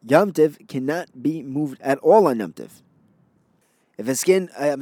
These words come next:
if an animal was shechted before Yom Tif, that skin cannot be moved on Yom Tif. It's only when it's shechted on Yom Tif, then you're allowed to move it.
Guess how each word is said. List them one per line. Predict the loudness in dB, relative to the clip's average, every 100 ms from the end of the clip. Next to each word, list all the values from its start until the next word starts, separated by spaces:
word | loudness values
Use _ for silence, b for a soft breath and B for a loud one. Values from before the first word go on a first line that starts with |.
| -8
if | -6
an | 0
animal | 2 6 6
was | 6 4
shechted | 2 -2 -2
before | -2 6 10 10
Yom | 10 2 0
Tif, | -2 0
that | -2 -4
skin | -4 -6
cannot | -4 -6 -6
be | -8
moved | -10 -4
on | 2
Yom | 2
Tif. | 0 -6
It's | -4
only | -2 0
when | -2
it's | -4 -6
shechted | -6 -4 4
on | 6 6
Yom | 4
Tif, | 4 2
then | 2 2
you're | 4
allowed | 2 2
to |
move | 2 2
it. | 0